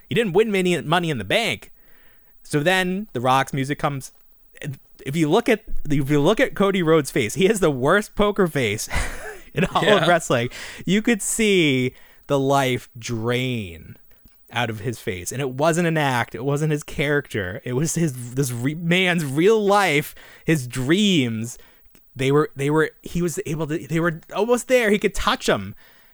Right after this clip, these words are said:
Speaker 1: and they were
Speaker 2: Uh-huh.
Speaker 1: just gone 'cause The Rock was like, "I can make more money. I'm, I'm a bigger guy." And this is the same exact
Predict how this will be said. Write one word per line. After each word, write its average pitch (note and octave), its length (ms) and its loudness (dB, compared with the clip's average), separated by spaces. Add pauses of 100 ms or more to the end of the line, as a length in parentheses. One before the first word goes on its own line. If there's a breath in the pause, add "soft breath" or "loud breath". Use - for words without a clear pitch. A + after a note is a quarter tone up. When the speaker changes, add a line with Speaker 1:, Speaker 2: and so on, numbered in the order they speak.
(140 soft breath)
Speaker 1:
and A2 140 -6
they D3 120 -2
were C3+ 80 0
Speaker 2:
Uh-huh. A#2 100 -2
Speaker 1:
just C3+ 200 -6
gone A#2 540 -2
'cause C3+ 180 -4
The C#3+ 80 0
Rock C#3+ 400 4
was C#3+ 180 0
like, A2+ 380 0 (440 soft breath)
"I B2 160 2
can C#3 160 -4
make A#2 200 -4
more G#2 140 -4
money. F#2 420 -8
I'm, B2 520 -2 (160)
I'm A#2+ 180 -2
a B2+ 60 -4
bigger A#2+ 260 -2
guy." F#2 420 -6 (360 loud breath)
And F#3+ 200 0
this E4+ 300 0 (180 loud breath)
is G#3 140 2
the A#3+ 120 0
same D#4+ 800 2 (160 loud breath)
exact C4 680 0